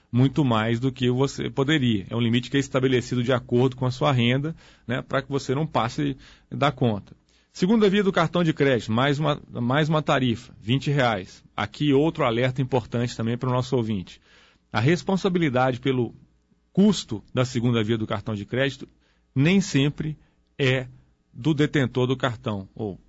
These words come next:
de nós, pessoas físicas, tá? Por quê? Porque se o ca-, você perdeu o cartão, a ca-, a culpa é sua,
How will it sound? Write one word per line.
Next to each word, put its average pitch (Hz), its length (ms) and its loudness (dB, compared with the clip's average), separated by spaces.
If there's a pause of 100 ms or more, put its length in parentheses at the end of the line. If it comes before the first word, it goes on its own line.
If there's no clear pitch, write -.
(380)
de 127 120 0
nós, 123 580 0
pessoas 110 420 -4
físicas, - 580 -8 (120)
tá? 104 180 -8 (260)
Por 143 160 0
quê? 123 220 0 (340)
Porque 147 220 0
se 220 500 -2 (500)
o 135 220 -4
ca-, 131 220 -2
você 123 360 0
perdeu 117 640 2
o 101 40 -6
cartão, 120 540 -8 (100)
a - 120 -20
ca-, 90 200 -20 (160)
a 87 80 -18
culpa 135 300 0
é 95 60 -6
sua, 127 420 -2